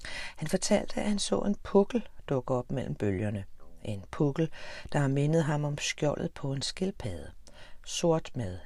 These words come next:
et grønligt skær. Han nævnte også, at vandet var varmt og solrigt,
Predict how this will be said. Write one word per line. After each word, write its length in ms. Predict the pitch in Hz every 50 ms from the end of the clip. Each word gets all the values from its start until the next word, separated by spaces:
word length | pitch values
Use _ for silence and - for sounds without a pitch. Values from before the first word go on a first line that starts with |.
| - -
et 180 | - - -
grønligt 460 | - - 98 104 107 104 110 113 -
skær. 420 | - - - 101 92 - - - - - - - - - - - - - - - - - - - -
Han 140 | - - 113
nævnte 320 | 107 107 98 98 87 87
også, 220 | 78 87 - - - - - - - - - - - -
at 120 | 160 143
vandet 320 | 143 139 190 190 160 151
var 100 | 131 107
varmt 420 | 107 - 104 131 143 - 170 156 - -
og 60 | -
solrigt, 600 | - - - 165 175 196 214 208 214 208 - -